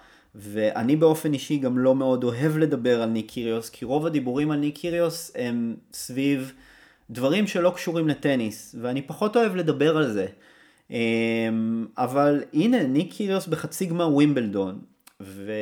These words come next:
והוא ראוי, אה, לחלוטין לכך שנדבר עליו בפודקאסט הזה, כי הוא הגיע לשם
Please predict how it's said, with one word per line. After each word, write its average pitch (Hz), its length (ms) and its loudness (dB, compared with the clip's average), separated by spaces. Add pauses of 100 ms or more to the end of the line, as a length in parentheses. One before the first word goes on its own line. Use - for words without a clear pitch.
(680)
והוא 104 1300 -6
ראוי, 196 640 2 (140)
אה, 117 60 -8 (720)
לחלוטין 147 840 -4
לכך 120 300 -4
שנדבר 113 800 -2
עליו 110 220 -2
בפודקאסט 156 540 -10
הזה, 107 240 -2 (600)
כי 117 120 -8
הוא 113 80 -2
הגיע 123 340 6
לשם 151 520 2